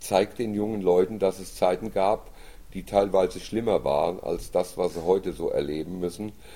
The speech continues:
äh, in Deutschland, und was sie für ein Glück haben, dass sie in der heutigen Zeit groß werden und nicht in der D D R vor vierzig, fünfzig Jahren.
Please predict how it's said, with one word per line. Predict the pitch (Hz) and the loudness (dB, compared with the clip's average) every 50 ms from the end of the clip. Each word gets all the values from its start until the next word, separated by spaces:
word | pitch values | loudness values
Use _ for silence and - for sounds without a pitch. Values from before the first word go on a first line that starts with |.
| - - - - - - | -20 -20 -20 -18 -6 0
äh, | 98 95 98 | 2 2 2
in | 95 - 95 90 | 2 0 -2 2
Deutschland, | 92 92 90 90 - - - 98 92 90 92 - - - - - - - - - - - - - | 4 4 4 4 2 0 0 2 2 2 0 -4 -10 -16 -20 -20 -20 -20 -20 -20 -20 -20 -12 -4
und | 104 95 95 95 92 87 - - - - | -2 0 0 0 0 -4 -8 -8 -4 -2
was | 92 87 - | -2 0 -2
sie | 95 | -4
für | - - 92 | -4 -2 -2
ein | 87 80 - | -2 -2 -2
Glück | - 90 90 - - | -4 -4 -4 -2 0
haben, | 101 98 95 95 92 95 92 90 - | 0 2 2 2 0 -2 -6 -4 -4
dass | 90 85 - | -4 -4 -2
sie | 92 | -4
in | 82 85 | -4 0
der | 90 87 82 | 0 2 2
heutigen | 92 98 - 85 76 80 78 69 | 2 2 0 -2 -6 -8 -8 -8
Zeit | - - 80 71 73 - - | -2 0 2 2 2 0 -4
groß | - - 82 78 73 - - 82 | -4 -2 -2 -2 -2 -4 -6 -2
werden | 85 85 87 87 98 101 95 | 0 0 0 0 -2 -6 -10
und | - - 90 85 85 | -8 -8 -8 -6 -6
nicht | 90 92 - - - - - - - - - - - - - - | -6 -8 -8 -10 -14 -16 -18 -20 -20 -20 -20 -20 -20 -20 -12 -8
in | 92 90 | -6 -2
der | 80 85 80 | -2 -2 -2
D | - 85 82 | -2 -4 -2
D | 78 82 | -2 0
R | 78 - - 82 85 92 98 95 - - - - - - - - - | 0 2 2 2 2 2 2 -2 -4 -8 -16 -18 -20 -20 -20 -20 -12
vor | - - 95 87 - | -2 0 2 2 2
vierzig, | - - 92 - - - 90 85 | 0 -2 -2 -2 -4 -6 -12 -10
fünfzig | - - 90 85 - - - 87 87 - - | -8 -8 -8 -8 -10 -10 -10 -10 -10 -4 0
Jahren. | 85 82 73 64 55 50 50 | 0 2 2 2 0 -2 -6